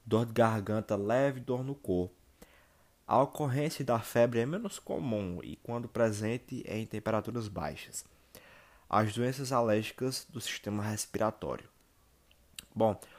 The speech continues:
o sistema respiratório é também at-, atacado por doenças alérgicas que resultam da hipersensibilidade do organismo a determinado agen-, o da, a determinado agente, a poeira, medicamentos, cosméticos, pólen, et cetera,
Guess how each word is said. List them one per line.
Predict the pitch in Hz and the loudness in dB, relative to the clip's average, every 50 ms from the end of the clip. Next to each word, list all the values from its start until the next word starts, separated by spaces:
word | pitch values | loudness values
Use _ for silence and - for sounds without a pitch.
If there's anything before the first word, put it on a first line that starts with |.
| - - - | -20 -18 -12
o | - | -8
sistema | 127 - - - 143 147 | -6 -4 -2 0 2 2
respiratório | 143 139 135 - - - 117 107 98 - - 117 113 110 | 2 2 0 -2 -2 2 4 4 4 4 2 0 0 0
é | 98 98 | 0 -2
também | 110 - 123 120 120 117 | -2 -4 -4 -4 -2 0
at-, | 110 113 - - - | -2 -2 -2 -4 -14
atacado | - - - - - 123 - - 104 98 107 107 104 | -12 -12 -10 -4 -4 -4 -2 0 2 2 2 2 0
por | - - 113 117 120 | -6 -6 -6 -6 -4
doenças | 117 113 110 107 - 127 117 127 | -2 -2 -2 -2 -2 -4 0 2
alérgicas | 127 127 127 110 95 92 92 - - - - | 2 4 4 4 4 2 0 -2 -8 -10 -8
que | - - 101 | -4 -2 2
resultam | 107 107 107 104 110 104 - 104 101 | 2 2 2 2 0 -2 -2 -4 -4
da | - 92 | -2 -2
hipersensibilidade | 123 143 - - 139 147 139 - 151 143 - - 135 131 120 127 127 127 113 98 98 101 110 117 | -2 -4 -2 -2 -2 -2 -2 -4 -6 -6 -4 -2 -2 0 0 2 0 0 2 4 4 4 4 2
do | 110 104 | 0 -2
organismo | 110 123 127 127 135 139 139 117 104 101 90 87 87 - - - - - - - - - - | -2 -2 -2 -4 -4 -2 2 4 4 4 4 2 -4 -10 -16 -18 -18 -18 -18 -18 -18 -10 -2
a | - 95 98 | 2 2 4
determinado | 95 117 120 127 - 147 147 143 143 143 127 120 110 104 110 113 117 - - - - - - | 6 6 4 4 4 -2 -4 -4 -4 -2 2 4 6 6 6 4 0 -8 -12 -20 -18 -6 0
agen-, | - 123 127 110 104 110 104 - | 2 2 2 2 0 -2 -4 -4
o | - 117 | -4 0
da, | 104 107 101 | 2 2 4
a | - 101 | 4 4
determinado | 104 120 - - 147 147 151 147 135 131 135 | 2 2 2 0 -2 0 2 2 2 4 4
agente, | 139 160 156 127 127 117 101 90 80 - - | 4 4 4 4 4 2 2 2 0 -4 -8
a | - - _ - | -12 -12 _ -2
poeira, | 113 110 117 117 113 113 110 113 113 - - - - - - | 2 4 4 6 6 4 4 2 0 -2 -10 -20 -20 -12 -4
medicamentos, | - 98 98 92 95 - - 98 98 98 104 113 117 113 110 - - - | 0 0 2 2 0 0 2 2 4 4 2 2 2 0 0 -2 -4 -8
cosméticos, | - - 101 101 101 104 101 101 104 101 - - - - | -2 0 0 0 0 0 2 2 2 2 0 -4 -12 -10
pólen, | - - 107 104 113 117 123 120 | -2 2 4 4 4 4 2 -2
et | 123 - | -4 -2
cetera, | - - - 98 87 - - - | -4 -2 0 -2 -2 -2 -6 -10